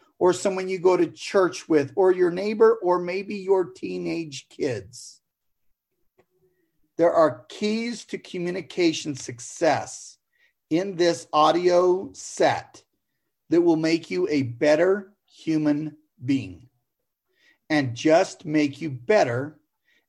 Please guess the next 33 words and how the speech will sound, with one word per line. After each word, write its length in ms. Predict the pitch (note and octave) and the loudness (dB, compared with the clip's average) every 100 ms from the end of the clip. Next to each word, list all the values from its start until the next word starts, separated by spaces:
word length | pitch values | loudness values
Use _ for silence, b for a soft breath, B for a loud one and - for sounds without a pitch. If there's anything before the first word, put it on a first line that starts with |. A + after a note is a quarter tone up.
| - | -4
at 220 | C#3 - | -4 -4
communicating 1040 | - F3 F#3+ A3+ E3+ A2+ B2+ A#2 A#2+ B2+ B2+ _ _ - | -8 -8 -6 -6 -8 -4 -4 -2 -4 -4 -8 _ _ -4
with 240 | C#3+ - | -4 -4
people. 500 | A3 D#3+ A2 F#2 - _ _ _ _ _ _ _ _ _ _ | -8 -8 -8 -10 -14 _ _ _ _ _ _ _ _ _ _
I 140 | D3 B3+ | 2 2
don't 180 | A#3+ | 2
care 160 | - A3 | 2 2
where 160 | G3+ F#3 | 4 2
you 140 | E3 | -2
find 320 | - G#3 F3 | -2 -2 -2
it. 80 | B2+ | -4
I'm 160 | C3 F3 | -2 -2
not 160 | G#3 F#3 | -2 0
giving 220 | F#3+ G3+ | 0 0
you 140 | G3 | -2
a 20 | |
website, 440 | E3 F3 F3 G3+ F#3 | 0 -2 0 0 0
a 40 | |
link. 320 | E3 E3+ F#3 | -2 -6 -4
I'm 100 | E3+ | -2
not 120 | F3+ F3 | -2 -2
here 140 | F3+ | -4
to 60 | E3+ | -4
make 220 | E3 E3 | -6 -6
any 120 | E3 | -6
money 300 | D#3+ E3 D#3 | -6 -6 -4
off 200 | C3+ B2 | -6 -6
you. 80 | C3 - | -8 -4
I 120 | E3+ | -4
don't 280 | G3 C#3+ C#3+ | -4 -8 0
get 240 | F3+ F3 | 0 0
a 60 | D#3 | -6
dime. 500 | C3+ E3 E3 C#3 b | -4 -2 -2 -4 b